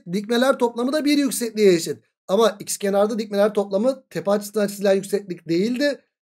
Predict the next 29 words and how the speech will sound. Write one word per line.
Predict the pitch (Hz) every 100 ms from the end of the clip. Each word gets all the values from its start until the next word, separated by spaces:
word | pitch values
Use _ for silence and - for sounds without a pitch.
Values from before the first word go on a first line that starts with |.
| -
Eşit | 185 202 214
kenarlara | 233 226 226 233 269
ait | 269 226 208 208
olan | 190 185 170
yüksekliğe | 165 165 170 - 151 151
eşitti. | 156 175 196 285
Bunu | 277 262
da | 247
un-, | 247 226
unutmayalım. | 220 202 202 143 110 - _ _ _ _
Şimdi | - 247 254 254 247 247 _ _ _ _ _ _ _ _ _ _ _
O | 196
zaman | 214 220 247 - -
bunu | 156 233
yazdık. | 220 240 214 - - - _
Tamam, | 160 127 104 143
bunda | 165 151
bir |
sıkıntı | 139 - 139 135 208 214
yok. | 147 156 170 233 - _ _ -
Dikmeler | 226 240 220 175 160
toplamının | 196 196 156 143 147
da | 240 247 143
bir | 131 151 220
tane | 208 156 135
yüksekliğe | 202 208 143 147 170
eşit | 175
olduğunu | 160 143 214
gördük. | 208 190 151 233